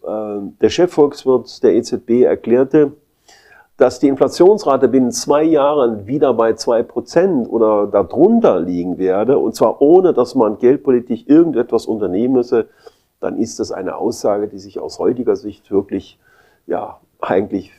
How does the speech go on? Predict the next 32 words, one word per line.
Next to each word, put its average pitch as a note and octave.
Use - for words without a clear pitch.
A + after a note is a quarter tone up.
völlig G#2
daneben F#2+
anhört. F2+
Und B2+
übrigens C3+
aus -
damaliger G2+
Sicht F2+
eigentlich E2+
genauso. -
Denn A#2+
das A#2
eigentliche D#3
Versagen B2
der B2
E A#2
Z A#2
B B2
liegt D3
nicht D3+
in B2
diesem C#3+
Jahr, F#2
sondern A#2
vielmehr D#3+
weiter G#2+
zurück E3
in F2+
die A2+
Vergangenheit. A#2
Spätestens B2+
ab -